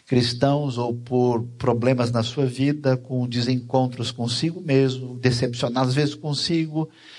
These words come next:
e que nessa brincadeira estão dizendo: "Não, eu não estou no nível dos chamados, então eu vou ficar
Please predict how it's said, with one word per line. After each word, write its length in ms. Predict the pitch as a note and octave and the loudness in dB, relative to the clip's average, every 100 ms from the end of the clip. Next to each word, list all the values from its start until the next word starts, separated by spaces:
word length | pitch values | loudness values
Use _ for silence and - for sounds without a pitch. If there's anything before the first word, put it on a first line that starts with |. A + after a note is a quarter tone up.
| - | -8
e 200 | G3+ G#3+ | -2 0
que 320 | A3 - G3 G#3 | 0 -2 -2 0
nessa 600 | F#3 A#3 B3 - - C3 | 0 0 0 -2 -6 -6
brincadeira 760 | C3 C#3+ D3 B2+ B2 C3 E3+ | -4 0 0 0 0 2 0
estão 180 | F3+ F#3 | 0 -2
dizendo: 260 | C#3+ C#3+ | 0 0
"Não, 180 | C3 B2+ A#2+ | 0 -2 0
eu 280 | F3 G3 F3+ D3+ | 0 0 -4 -2
não 320 | D#3+ F3 D3+ | 0 0 -2
estou 500 | C3 A#2+ - B2 A#2+ | -2 -2 -2 -2 0
no 200 | A#2+ B2+ | 0 0
nível 560 | B2 C3 C3 B2+ A#2 A#2 | 2 4 4 4 0 -2
dos 240 | G#2 G#2 | -2 -2
chamados, 640 | C#3 D3 C3+ B2 C#3+ C#3 | 0 0 2 2 2 -4
então 260 | D#3+ D3+ D3 | -4 -2 -2
eu 140 | D#3+ | 0
vou 160 | C#3 D3+ | 0 0
ficar 420 | D#3 F3 C#3 D3 | -2 -2 -2 -2